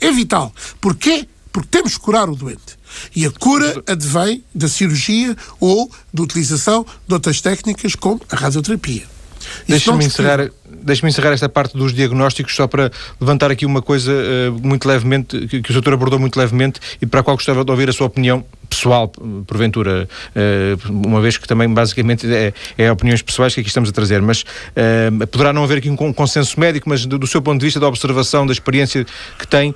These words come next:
Speaker 2: eh, os testes de farmácia não são credíveis?
Speaker 1: Eh, eu não fui isso que disse. E
Speaker 2: Não, não, eu pergunto-lhe, eu
Speaker 1: Não,
Speaker 2: pergunto-lhe,
Speaker 1: espera,
Speaker 2: eh,
Speaker 1: deixa-me
Speaker 2: para
Speaker 1: voltar
Speaker 2: esclarecer.
Speaker 1: atrás. Tudo aquilo que eu estou a tentar passar não são opiniões pessoais.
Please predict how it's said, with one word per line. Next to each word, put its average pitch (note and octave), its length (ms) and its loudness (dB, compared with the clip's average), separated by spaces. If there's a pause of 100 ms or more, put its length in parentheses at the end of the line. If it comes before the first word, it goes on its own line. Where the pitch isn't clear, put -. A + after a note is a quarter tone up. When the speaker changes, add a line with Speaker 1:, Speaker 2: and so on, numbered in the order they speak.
(240)
Speaker 2:
eh, C3 220 2 (580)
os A#2 120 0
testes D#3 260 0
de - 60 -8
farmácia C#3 420 2
não C3+ 140 0
são B2 640 0
credíveis? C#3 540 0 (540)
Speaker 1:
Eh, - 220 -2
eu G3 140 2
não G3+ 100 2
fui A3 160 -2
isso - 140 -4
que E3 60 -2
disse. - 380 -2
E D3 300 0
Speaker 2:
Não, F3+ 160 4
não, G3+ 80 2
eu G3+ 100 2
pergunto-lhe, F3+ 400 -2
eu E3+ 60 2
Speaker 1:
Não, - 20 -4
Speaker 2:
pergunto-lhe, D3 440 -2
Speaker 1:
espera, C3+ 180 0
Speaker 2:
eh, - 20 -2
Speaker 1:
deixa-me F#3 460 -2
Speaker 2:
para F3+ 80 2
Speaker 1:
voltar F3 200 0
Speaker 2:
esclarecer. - 80 2
Speaker 1:
atrás. D3 360 -6 (240)
Tudo A3+ 160 0
aquilo G#3+ 220 -2
que - 60 -4
eu F3 40 2
estou F#3+ 140 -2
a - 20 -4
tentar D#3+ 260 -2
passar E3+ 460 0
não F#3+ 180 -2
são F3 220 0
opiniões F3 340 -2
pessoais. A#2+ 480 -4